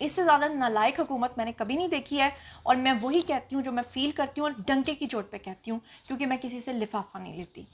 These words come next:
अल्हम्दुलिल्लाह। अच्छा जी, और मैं लानत भेजती हूँ उन लोगों पे जो लिफाफा लेते हैं या देते हैं। अच्छा जी, अब बात करते हैं जी तानिया,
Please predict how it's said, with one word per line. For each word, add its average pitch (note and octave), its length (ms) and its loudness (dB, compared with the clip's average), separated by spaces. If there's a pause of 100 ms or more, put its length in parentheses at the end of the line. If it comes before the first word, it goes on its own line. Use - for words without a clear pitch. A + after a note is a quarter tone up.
(200)
अल्हम्दुलिल्लाह। F3+ 720 0 (480)
अच्छा A3+ 260 -2
जी, G#3 160 -4
और C4 180 2
मैं D#4+ 100 2
लानत C4 440 6
भेजती A#3+ 380 -2
हूँ A3 80 -4
उन G#3+ 60 -2
लोगों G3+ 220 -2
पे A#3 120 -6
जो B3 140 -2
लिफाफा A3+ 420 -2
लेते G3+ 440 0
हैं B3 180 -6 (100)
या B3+ 200 8
देते F3+ 280 -4
हैं। E3 160 -16 (420)
अच्छा A#3 200 0
जी, A3 100 -4
अब C4 180 8
बात B3+ 380 8
करते A#3+ 260 -4
हैं A#3+ 200 -4
जी B3+ 100 -6
तानिया, B3 640 4